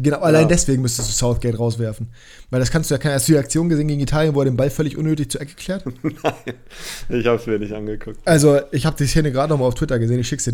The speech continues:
Speaker 1: gleich mal. Äh, wirklich, der Ball wird irgendwie gegen die Latte geköpft, ähm, und prallt zu Maguire und Maguire steht im fünf-Meter-Raum zum Tor gerichtet, kann den Ball einfach nach vorne wegschlagen und spielt ihn einfach ins Aus.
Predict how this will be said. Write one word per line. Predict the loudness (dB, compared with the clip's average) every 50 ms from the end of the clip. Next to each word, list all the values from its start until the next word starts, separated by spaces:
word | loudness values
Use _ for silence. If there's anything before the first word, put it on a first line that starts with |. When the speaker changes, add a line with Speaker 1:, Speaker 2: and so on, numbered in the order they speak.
| -2
Speaker 1:
gleich | -2 -2 -2 -2
mal. | -2 -4 -4 -8 -12 -20 -20 -20 -20 -20 -20 -20 _ -14 -6 -2
Äh, | 0 2
wirklich, | 2 2 4 4 2 2 0 -4 -2
der | 0 0 2
Ball | 4 4 4 4 4 0 -2 -6
wird | -4 -2 -2 -2 -2
irgendwie | -2 -2 -2 -2 0
gegen | -2 0 0
die | 0 0
Latte | 0 0 0 0 2
geköpft, | 2 2 0 0 -2 -4 -4 -6 -10 -18 -18 -18 -18 -20 -20 -20 -20 -20 -20 -20 -20 -20 -20 -12 -4 -2
ähm, | 2 2 4 4 2 2 0 0 -2 -2 -4 -6 -12 -20 -20 -20 -20 -20 -20 -10 -2 0
und | 0 2 2 2
prallt | 0 2 4 4 2 2 2
zu | 0 0 2
Maguire | 2 2 0 0 2 2 2 4 4 2
und | 2 2 0
Maguire | 0 2 2 2 2 2 2 2 0
steht | 0 -2 -2 0 0 0 0 -2 -8 -14 -16 -20 -20 -20 _ _ -4 2
im | 4 4 6 6
fünf-Meter-Raum | 4 2 2 2 0 0 0 2 2 0 0 0 0 0 0 -2 -4 -8 -12 -18 -18 -18 -20 -20 -20 -20 -20 -20 -20 -20 -20 -20 -20 -20 _ _ _ -20 -20 -20 -10 -2
zum | 2 2 2 2
Tor | 2 0 2 2 2 2
gerichtet, | 2 0 0 -2 -2 -2 -6 -6 -6 -6 -10 -18 -20 -20 -20 -20 -20 -20 _ _ _ _ -4
kann | -2 0 0
den | 2 2
Ball | 2 2
einfach | 2 2 0 2
nach | 0 0
vorne | -2 0 -2 0 0 0
wegschlagen | -2 -2 -4 -4 -4 -2 -2 -2 -2 -4
und | -4 -6 -6
spielt | -6 -4 -4 -2 -2
ihn | -2 -2
einfach | -4 -4 -4 -6
ins | -8 -8
Aus. | -8 -6 -6 -6 -6 -8 -10